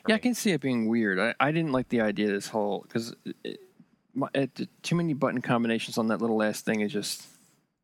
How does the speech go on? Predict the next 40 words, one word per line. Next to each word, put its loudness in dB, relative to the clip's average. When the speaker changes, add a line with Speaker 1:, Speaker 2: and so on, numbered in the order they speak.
Speaker 2:
Yeah. -8
Speaker 1:
not 0
for -2
me. 2
Speaker 2:
It'd 6
be 4
less 4
of -8
a -4
problem 4
on -2
a -6
P -4
S -4
four -10
controller. -8
You -10
know, -8
it -10
really -6
would. -6
I 10
actually -2
think -6
this -10
would -8
be -4
an 4
equally, -4
I, -8
I 2
think -2
it'd 0
be 0
an -4
issue -2
also -2
on -4
the -8
Switch. -6